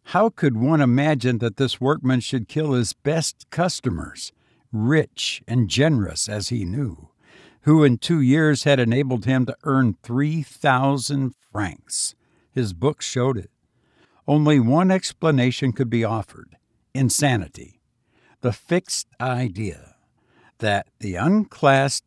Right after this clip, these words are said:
individual who wreaks vengeance on two bourgeois and all the bourgeoisie, and the lawyer made a clever allusion to this nickname of the bourgeois, given throughout the neighborhood, to this poor wretch.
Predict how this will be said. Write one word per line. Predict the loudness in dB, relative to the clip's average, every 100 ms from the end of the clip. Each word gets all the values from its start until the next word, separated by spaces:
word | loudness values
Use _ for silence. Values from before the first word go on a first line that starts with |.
| -4
individual | -2 0 -2 -4 -6 -8 -18 -20 -2
who | 0
wreaks | 2 4 2 2 -4 -8 -10 -8
vengeance | -2 0 0 -2 -12 _ -14 -10
on | -12 -8
two | -2 -2
bourgeois | 0 0 -2 0 -2 -2 -6 _ -20 -20 _ _ _ _
and | -6 -4
all | 2 4 4
the | 4 0
bourgeoisie, | 2 0 0 0 0 0 -6 -8 -14 _ _ _ _ _ _ _
and | 0 2
the | 4
lawyer | 6 6 4 0 -8 -14 _
made | -2
a | -2
clever | -4 -2 0 2 2
allusion | 2 2 2 2 0 0 -2
to | -4
this | 0 0 0
nickname | -4 -4 -4 -4 -4 -6 -6
of | -4
the | -2
bourgeois, | 2 2 2 -2 -4 -4 -10 _ _ _ _ _ 0
given | 2 2 0
throughout | 0 2 0 0
the |
neighborhood, | 0 0 -2 -6 -14 -20 -4
to | 0
this | 2 0
poor | -4 -4 0 2
wretch. | 2 0 -2 -8 _ -16 -16